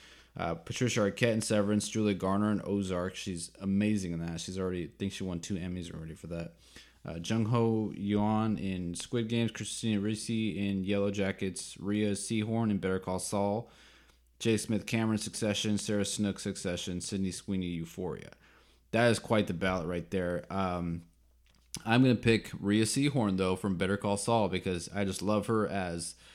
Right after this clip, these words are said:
as Kim Wexler. I think just the, uh, just the way she starts in the beginning, she's all about, um, Hamlin, Hamlin McGill, and then she gets closer to, uh,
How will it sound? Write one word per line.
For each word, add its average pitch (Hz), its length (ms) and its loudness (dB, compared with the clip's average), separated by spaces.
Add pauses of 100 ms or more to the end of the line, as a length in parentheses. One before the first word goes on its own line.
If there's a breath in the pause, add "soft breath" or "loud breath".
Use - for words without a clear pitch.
(240 loud breath)
as 87 200 -2
Kim 107 280 2
Wexler. 104 560 0
I 90 80 0
think 95 420 -4
just 95 300 -6
the, 92 120 -2
uh, 50 500 -16
just 101 200 -6
the 110 80 -2
way 101 140 2
she 101 160 -2
starts 98 320 0
in 98 60 -4
the 95 60 2
beginning, 113 420 2
she's 95 220 -4
all 98 180 0
about, 98 420 -2 (440 loud breath)
um, 65 460 -8
Hamlin, 107 380 0
Hamlin 101 340 0
McGill, 101 520 2
and 90 100 -2
then 87 120 -2
she - 140 -6
gets 87 180 -6
closer 95 360 0
to, 85 240 -4
uh, 76 220 -10